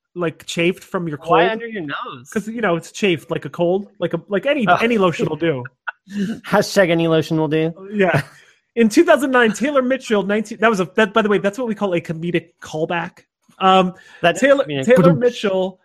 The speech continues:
Speaker 1: nineteen-year-old Canadian folk singer, was mauled and killed by a pair of coyotes while hiking in Cape Breton Highlands National Park.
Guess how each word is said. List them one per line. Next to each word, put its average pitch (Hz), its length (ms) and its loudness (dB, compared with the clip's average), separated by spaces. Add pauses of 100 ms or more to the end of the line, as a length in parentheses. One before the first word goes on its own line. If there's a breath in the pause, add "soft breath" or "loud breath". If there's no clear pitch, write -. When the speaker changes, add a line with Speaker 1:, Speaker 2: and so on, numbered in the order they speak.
(220)
Speaker 1:
nineteen-year-old 226 600 0
Canadian 214 440 -4
folk 208 500 -4
singer, 147 560 -4 (320)
was 190 180 0
mauled 170 560 4
and 160 180 -4
killed 202 360 0
by 175 100 2
a 170 60 0
pair 196 280 0
of 196 140 -2
coyotes 185 540 2
while 156 180 0
hiking 170 400 -2
in 160 140 -6
Cape 170 360 -4
Breton 165 400 -4
Highlands 151 520 -2
National 147 420 -6
Park. 143 340 -8